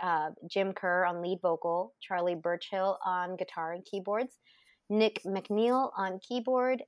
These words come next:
and Derek Forbes on bass, John Giblin on bass, and Mel Gaynor as percussionist. Um, so we do have a few more bits and info about that song, but since it plays again later, I'm gonna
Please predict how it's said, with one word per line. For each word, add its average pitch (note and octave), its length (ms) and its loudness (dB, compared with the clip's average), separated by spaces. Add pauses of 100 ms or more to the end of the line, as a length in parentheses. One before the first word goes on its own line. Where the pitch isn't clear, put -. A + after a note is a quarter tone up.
(100)
and G3 460 0 (220)
Derek G3 320 2
Forbes G3+ 420 2
on F3 260 -6
bass, B3+ 280 2 (440)
John A3+ 300 6 (160)
Giblin G#3 400 4
on G3 160 0
bass, G3+ 380 4
and F3+ 200 -4
Mel F#3 260 2
Gaynor D#3 540 -4
as D#3 220 -4
percussionist. - 720 -14 (1120)
Um, E3+ 560 4 (100)
so F#3 640 2 (100)
we G#3+ 120 2
do B3 80 4
have D#4+ 120 6
a F4 80 0 (240)
few C#4+ 400 4
more A#3+ 400 6
bits A3 240 6
and G3+ 140 2
info G3 320 4
about E3+ 260 2
that E3+ 180 0
song, F3 280 0
but G#3+ 120 0
since C4 140 0
it B3 140 2
plays D4 180 8
again B3 220 6
later, G3+ 240 6
I'm F3 80 2
gonna F3+ 180 -4